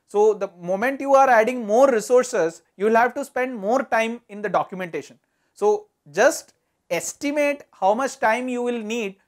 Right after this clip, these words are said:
for creation of all these resources and also have a look at the due dates. Uh, since we are towards the end of the, uh, F D P,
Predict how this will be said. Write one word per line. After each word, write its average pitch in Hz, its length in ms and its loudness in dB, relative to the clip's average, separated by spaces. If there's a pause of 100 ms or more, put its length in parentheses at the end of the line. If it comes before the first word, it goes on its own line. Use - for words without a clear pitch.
(140)
for 208 140 -4
creation 220 360 0
of 247 140 0
all 202 200 4
these 240 240 -8
resources 220 480 -4
and 202 120 -6
also 208 280 0
have 247 160 0
a 262 40 0
look 190 280 -2
at 226 180 -4
the 240 80 4
due 196 260 -6
dates. - 360 -10 (560)
Uh, 151 400 6 (180)
since 247 320 -8
we 240 160 2
are 247 180 6
towards 262 300 2
the 247 140 -2
end 226 260 -2
of 233 180 0
the, 240 400 4 (220)
uh, 170 160 -2
F 165 220 0
D 240 100 -6
P, 214 320 -10